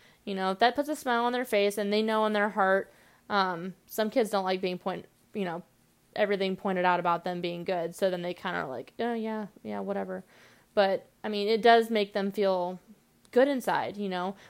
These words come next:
Whenever you get noticed at work, whenever you get noticed at school, that,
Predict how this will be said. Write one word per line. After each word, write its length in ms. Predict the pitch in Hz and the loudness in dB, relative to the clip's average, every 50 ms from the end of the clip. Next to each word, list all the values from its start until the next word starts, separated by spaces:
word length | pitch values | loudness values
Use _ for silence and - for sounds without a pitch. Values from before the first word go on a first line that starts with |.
| _ | _
Whenever 260 | _ 220 214 220 233 277 | _ 2 2 4 4 4
you 220 | 247 240 247 240 | 2 2 0 0
get 400 | 190 233 220 214 214 214 214 - | 2 4 6 6 6 4 2 -2
noticed 480 | 208 202 202 214 220 226 214 220 - 220 | 0 2 4 6 6 4 2 4 0 0
at 160 | 190 139 180 | 2 2 0
work, 340 | 170 175 185 170 - - - | 0 2 2 2 2 0 -2
whenever 280 | 202 196 202 208 233 | -2 0 2 0 0
you 200 | 240 214 226 233 | 0 0 -2 0
get 200 | 196 233 214 190 | 2 2 2 2
noticed 420 | 196 190 190 196 202 202 196 - 202 | 0 -2 -2 0 0 0 0 0 -2
at 100 | 185 190 | -2 -2
school, 540 | - - - - 214 202 185 180 175 180 - - - - _ _ _ _ | -8 -16 -8 -2 -2 0 0 -2 -4 -8 -12 -20 -20 -20 _ _ _ _
that, 320 | - 202 208 214 - - | 2 2 2 2 0 -4